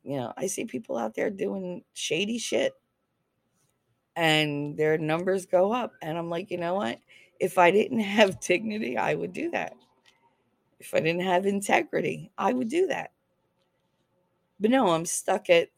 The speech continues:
three hundred eighty-five subs, and it's very, very frustrating. This is, huh. See, this is where I go insane,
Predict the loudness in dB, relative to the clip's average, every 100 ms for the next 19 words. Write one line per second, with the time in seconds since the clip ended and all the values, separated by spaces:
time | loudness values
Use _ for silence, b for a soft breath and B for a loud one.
0 | -12 -4 -2 -2 -2 -2 -2 -4 -8 -8
1 | -8 -6 -2 0 0 -2 -6 -20 _ _
2 | _ -6 0 0 -2 -8 _ b b b
3 | b -2 0 2 -2 -4 0 2 4 2
4 | 2 0 0 0 0 -2 -4 -4 -4 -4
5 | -2 -2 -2 -6 _ _ _ _ _ _
6 | _ _ _ _ _ -10 0 2 2 -2
7 | _ B B B B B B -6 0 2
8 | 4 6 6 4 2 0 -2 -2 0 0
9 | -2 -6 _ _ _ _ _ _ _ _
10 | _ -12 -6 -4 0 0 0 -2 -2 -2
11 | 0 0 -4